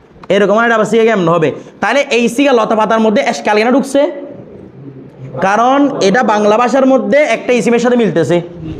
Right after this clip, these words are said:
তো কলিনের মধ্যে মূলত এস-, এই এশকালটা এভাবে, কারণ ফার্সি ভাষায় কলিন বিছানাকে বলা হয়, বিছানার চাদরকে। বিছানার চাদরকে কি বলে?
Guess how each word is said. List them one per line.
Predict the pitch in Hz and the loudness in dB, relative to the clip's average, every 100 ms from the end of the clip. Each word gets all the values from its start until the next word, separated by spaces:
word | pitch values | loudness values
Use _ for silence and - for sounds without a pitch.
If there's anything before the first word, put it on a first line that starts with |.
| - - - 262 | -14 -16 -8 -4
তো | |
কলিনের | 254 - 233 240 277 320 311 | -4 -2 0 2 2 2 2
মধ্যে | 294 294 | 2 2
মূলত | 262 226 | 2 2
এস-, | 226 - - - | 0 -4 -12 -2
এই | 208 208 | 2 2
এশকালটা | 202 - 208 202 220 | 0 -2 -2 0 0
এভাবে, | 185 170 131 - - - | 2 2 0 -4 -18 -6
কারণ | 190 202 226 277 208 | -2 0 2 0 -2
ফার্সি | 196 262 269 247 | -2 -2 0 0
ভাষায় | 254 247 214 254 339 - - - - - | 0 0 0 0 -2 -6 -16 -20 -14 -2
কলিন | 208 214 214 247 285 | 0 2 2 2 2
বিছানাকে | 180 196 240 240 240 | 2 0 0 0 2
বলা | 220 156 | 2 2
হয়, | 151 151 - - - | 0 -2 -6 -16 -4
বিছানার | 160 214 220 | -2 0 0
চাদরকে। | 220 165 143 160 160 - - - - - - - - - - - - - - - - - - - - _ - | 0 0 0 -2 -4 -14 -18 -20 -20 -20 -20 -20 -20 -20 -20 -20 -20 -20 -20 -20 -20 -20 -20 -20 -20 _ -4
বিছানার | 160 220 226 | -2 0 0
চাদরকে | 233 202 226 | 2 2 2
কি | 220 | 2
বলে? | 165 | 2